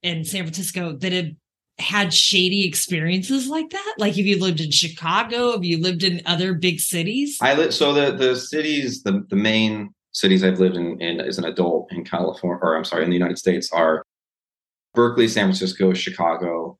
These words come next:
Speaker 2: Brooklyn, and then, yeah, some places abroad.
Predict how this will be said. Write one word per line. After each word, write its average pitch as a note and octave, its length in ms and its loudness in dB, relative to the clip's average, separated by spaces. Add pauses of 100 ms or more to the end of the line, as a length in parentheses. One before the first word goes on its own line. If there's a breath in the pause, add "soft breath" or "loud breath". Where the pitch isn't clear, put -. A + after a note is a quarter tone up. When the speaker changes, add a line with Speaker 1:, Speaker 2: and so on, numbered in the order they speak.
(120)
Speaker 2:
Brooklyn, F#2 560 -4 (120)
and G2+ 120 4
then, E2+ 400 0
yeah, F2 160 2
some F#2 220 -4
places F2 340 -4
abroad. F2 480 -4